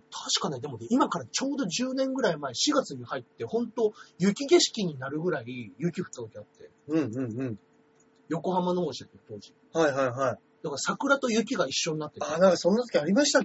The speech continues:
Speaker 2: け？
Speaker 1: うわ、これは、で、実家だったんですよ、それが。
Speaker 2: うん。
Speaker 1: だから多分二十三とか。
Speaker 2: はい、はい。あ、
Speaker 1: 十二、
Speaker 2: じゃあ、
Speaker 1: 三年前ですね。
Speaker 2: 本当にもう、じゃあ、その一回りぐらい。
Speaker 1: うん。
Speaker 2: あれですね、前ですね。
Speaker 1: そうですね。だか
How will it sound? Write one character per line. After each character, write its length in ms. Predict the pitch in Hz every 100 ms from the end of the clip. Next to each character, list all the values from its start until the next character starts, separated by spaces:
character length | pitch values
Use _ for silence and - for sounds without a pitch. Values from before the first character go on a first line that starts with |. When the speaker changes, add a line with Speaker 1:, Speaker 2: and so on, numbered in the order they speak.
| -
Speaker 2:
け？ 120 | 147
Speaker 1:
う 20 |
わ、 140 | 139 202 302 262 -
こ 200 | - 156
れ 120 | 262
は、 320 | 302 339 311 208
で、 220 | 254 -
実 220 | 165 202 -
家 120 | 269
だ 80 | 262
っ 60 |
た 80 | -
ん 20 |
で 80 | 113
す 20 |
よ、 60 | -
そ 100 | -
れ 60 | -
が。 80 | - _ _ -
Speaker 2:
う 60 | 170 165
ん。 60 | 120
Speaker 1:
だ 160 | 180 180
か 80 | 214
ら 20 |
多 40 | 165
分 80 |
二 120 | 180 269
十 140 | 196
三 300 | - 180 180
と 100 | 185
か。 220 | - - - _ _ _ _
Speaker 2:
は 220 | 147 180 180
い、 60 |
は 60 | 160
い。 0 |
あ、 40 |
Speaker 1:
十 120 | 156
二、 140 | 170 170
Speaker 2:
じ 60 | 180
ゃ 40 |
あ、 60 | 156
Speaker 1:
三 100 | 180
年 100 | 220
前 140 | 226
で 60 | 214
す 80 | 190
ね。 80 |
Speaker 2:
本 20 | 208
当 0 |
に 0 |
も 80 |
う、 20 | 175
じ 60 |
ゃ 40 | 156
あ、 40 | 135
そ 160 | 147
の 180 | 147 147
一 200 | 135 156
回 300 | 156 151 156
り 100 | 160
ぐ 80 | 165
ら 80 | 147
い。 60 | - _ _ _ 185
Speaker 1:
う 60 |
ん。 200 | 175 120 - _
Speaker 2:
あ 60 | 127
れ 40 |
で 60 | 131
す 120 | 123
ね、 60 | 131
前 220 | 156 151
で 80 | 117
す 120 | -
ね。 100 | 147
Speaker 1:
そ 60 | 196
う 40 |
で 60 | -
す 140 | -
ね。 100 | 160
だ 80 |
か 40 | 113